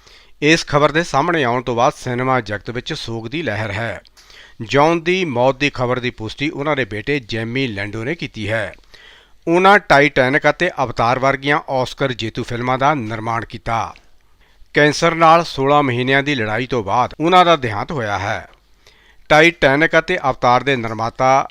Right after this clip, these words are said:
ਜੌਨ ਲੈਂਡੋ ਦੀ ਮੌਤ ਤੋਂ ਬਾਅਦ ਆਸਕਰ ਜੇਤੂ ਨਿਰਦੇਸ਼ਕ ਜੇਮਜ਼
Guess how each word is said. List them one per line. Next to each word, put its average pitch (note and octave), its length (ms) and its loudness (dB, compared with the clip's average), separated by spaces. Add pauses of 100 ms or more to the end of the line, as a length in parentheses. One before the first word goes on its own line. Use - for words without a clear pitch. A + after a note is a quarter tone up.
(120)
ਜੌਨ C3 400 2
ਲੈਂਡੋ C3+ 380 0
ਦੀ D#3+ 140 -4
ਮੌਤ A#2+ 280 -4
ਤੋਂ C3 140 -4
ਬਾਅਦ A#2+ 260 0 (160)
ਆਸਕਰ C3+ 400 -2
ਜੇਤੂ A#2+ 340 -6
ਨਿਰਦੇਸ਼ਕ A2+ 800 -8
ਜੇਮਜ਼ B2+ 460 -2